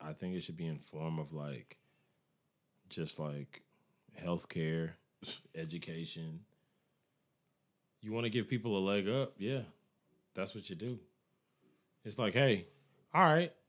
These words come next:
if you don't wanna go to college, fuck it. But if you do wanna go to college, you can go to Harvard for free."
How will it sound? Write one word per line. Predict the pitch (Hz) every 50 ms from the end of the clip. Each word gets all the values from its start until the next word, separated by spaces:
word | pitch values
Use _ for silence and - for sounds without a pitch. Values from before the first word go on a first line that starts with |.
| _ _ _ -
if | 107 113 113
you | 120 127
don't | 127 135 135 131
wanna | 135 135 131
go | 127 135 127 127
to | -
college, | 131 123 120 120 117 104 -
fuck | - 120 110 104 - -
it. | 71 - -
But | 90 85
if | 85 82 87
you | 82
do | 85 110 214 262 -
wanna | - 101 95
go | 95 90
to | 87 85
college, | - 90 87 85 85 82 - -
you | 92
can | 101 101
go | 95 95
to | 87
Harvard | 80 98 107 107 101 85 80
for | 82 82
free." | 80 92 101 101